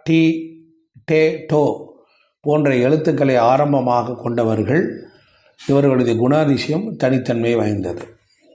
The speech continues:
இந்த ராசியில் பிறந்தவர்கள்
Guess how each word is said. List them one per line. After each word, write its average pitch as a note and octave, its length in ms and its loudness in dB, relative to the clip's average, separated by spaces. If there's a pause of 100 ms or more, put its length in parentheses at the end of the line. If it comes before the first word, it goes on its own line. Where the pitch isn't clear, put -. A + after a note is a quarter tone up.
(840)
இந்த F3 180 4
ராசியில் F#3+ 500 2
பிறந்தவர்கள் D#3+ 1000 2